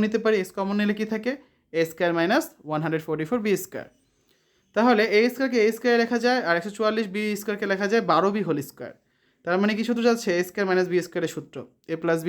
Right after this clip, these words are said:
into a minus b। তাহলে আমরা লিখতে পারি এক্স into a plus twelve b into a minus twelve b, এটা অ্যান্সার, গ নাম্বার। এক্স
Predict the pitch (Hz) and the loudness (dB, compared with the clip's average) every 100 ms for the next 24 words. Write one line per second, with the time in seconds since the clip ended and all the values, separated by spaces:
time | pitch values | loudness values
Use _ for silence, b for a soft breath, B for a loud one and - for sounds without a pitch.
0 | 165 151 139 135 127 - - _ _ _ | 0 0 -2 -4 -6 -12 -20 _ _ _
1 | _ _ _ _ - 147 156 165 170 165 | _ _ _ _ -20 -8 0 2 2 0
2 | 190 220 196 170 196 190 262 330 B B | -2 2 0 0 -4 -2 -4 -4 B B
3 | B B 185 185 185 185 214 233 226 285 | B B -2 2 0 2 2 4 4 0
4 | 311 B B - 262 233 190 165 156 147 | -2 B B -4 0 2 2 2 -2 -4
5 | 131 120 - - 156 156 127 - - _ | -6 -8 -18 -14 -6 -4 -4 -10 -20 _
6 | _ _ 165 175 175 139 110 - _ _ | _ _ 0 2 2 0 -6 -14 _ _
7 | _ _ - 190 | _ _ -10 -6